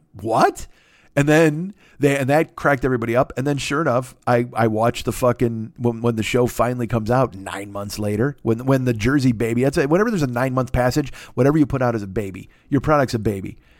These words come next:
I, you know, we fucked in the stands that day, and then nine months later, boom, there's a Jersey baby. And it, and it comes out, and, uh,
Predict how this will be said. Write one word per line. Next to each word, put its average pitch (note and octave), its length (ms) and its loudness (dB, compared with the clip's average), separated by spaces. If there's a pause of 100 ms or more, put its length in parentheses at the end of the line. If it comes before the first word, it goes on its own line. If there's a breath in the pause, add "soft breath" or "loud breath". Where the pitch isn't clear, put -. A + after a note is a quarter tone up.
(160 soft breath)
I, C#3 140 2
you C3+ 200 0
know, C3 60 4
we C3 160 2
fucked - 380 0
in C3 80 -2
the A#2 80 -6
stands C#3 400 -2
that B2+ 200 2
day, C3+ 140 0
and B2 80 -2
then G#2+ 120 -8
nine A#2 180 -4
months B2+ 180 -2
later, C3 220 2
boom, A2+ 300 -2
there's G#2 180 -4
a A#2+ 40 0
Jersey G2+ 300 -2
baby. F#2 380 -10 (640 loud breath)
And C3+ 220 4
it, C#3 180 4
and C3+ 140 4
it B2+ 80 -4
comes F#3+ 260 2
out, F3+ 300 6 (1160)
and, C3 280 0
uh, A#2 260 4